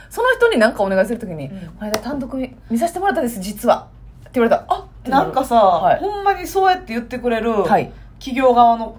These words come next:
Speaker 2: 方とか、
Speaker 1: はい。
Speaker 2: まあ、あの、取材する記者の方とか、
Speaker 1: はい。
Speaker 2: ライターさんとかさ、
Speaker 1: はい。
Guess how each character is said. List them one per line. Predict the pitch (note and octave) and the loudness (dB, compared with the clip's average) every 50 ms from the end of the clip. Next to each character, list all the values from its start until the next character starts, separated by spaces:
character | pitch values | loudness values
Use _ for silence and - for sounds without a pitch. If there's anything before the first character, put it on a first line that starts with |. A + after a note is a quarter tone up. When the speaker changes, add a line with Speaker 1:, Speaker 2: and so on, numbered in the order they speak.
| - - | -8 -4
Speaker 2:
方 | B3+ A#3+ G#3 G3+ | -2 0 0 0
と | F#3 E3 | -2 0
か、 | - F3 F3 E3+ D3+ C3+ | 4 6 6 6 4 2
Speaker 1:
は | F3 G#3+ | 0 0
い。 | - - - - - - - - - - | -2 -2 -8 -18 -20 -20 -20 -20 -8 0
Speaker 2:
ま | A3 G#3+ | 4 4
あ、 | G3 F#3 | 4 4
あ | |
の、 | F#3 F#3 | 2 -4
取 | F3+ - C4 B3+ | -10 -8 -4 0
材 | B3 B3 A#3 A3 | 2 2 2 2
す | G#3 A3+ | -2 -6
る | A#3+ - | -6 -8
記 | A#3 - | -6 -2
者 | - F#3+ | 0 0
の | F#3 F3+ | 0 0
方 | E3+ F#3 F3+ E3 | 0 -2 -2 -2
と | D#3 D#3 | -2 0
か、 | D#3+ E3+ | 2 4
Speaker 1:
は | G3 | 6
い。 | G3+ | 6
Speaker 2:
ラ | - | 6
イ | |
タ | A3+ A3 G#3+ | 6 4 4
ー | G#3+ | 4
さ | A3 G#3 | 0 -2
ん | G#3 | -4
と | G3+ F#3+ | -4 -6
か | F#3 D3+ | -8 -6
さ、 | D3 F#3+ E3 | -2 0 0
Speaker 1:
は | D3 C#3 G#3+ F3+ | 2 2 2 0
い。 | D3 | 0